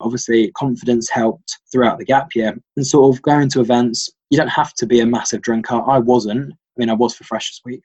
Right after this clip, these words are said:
but I think you don't have to be a massive drinker. You can make friends at all different types of events. I would say join a society. Um, I was part of two last year. I'm part of, like, six this year. I don't have time for it. Um, so obviously freshers week and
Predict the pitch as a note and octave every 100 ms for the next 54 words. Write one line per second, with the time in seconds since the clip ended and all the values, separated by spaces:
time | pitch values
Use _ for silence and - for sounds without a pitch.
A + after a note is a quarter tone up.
0 | - B2+ - - C3+ B2 A#2 C#3+ C3+ D3
1 | - B2 A#2+ A2+ A2+ A2+ A2 A2+ A#2+ A#2+
2 | B2+ B2+ A2+ - A#2 A2+ G#2+ A2+ A2 A2+
3 | A2+ - - A2+ G#2 G#2+ A2 A2 - -
4 | _ _ _ - C3+ C#3 C3 - A#2 A2+
5 | A2 G#2+ - - G#2 G#2 - G#2 - _
6 | - A2 A2 B2+ C3 B2 - - A#2+ -
7 | A2+ A2 - - D3+ C#3 B2 A2+ - A2
8 | A2 A2+ A2+ A2 A2+ - - B2 - -
9 | A#2 A2+ G#2 G#2+ A#2+ - - _ - C3+
10 | D#3 C3 C3+ - B2+ A#2 - A2 D3+ F3
11 | _ _ _ C3+ C3 A#2+ A#2 A#2 - A#2+
12 | A#2 A2+ A#2 A2+ A2+ _ _ - B2+ -
13 | A#2 A2+ A#2 A2+ A2+ A2+ A2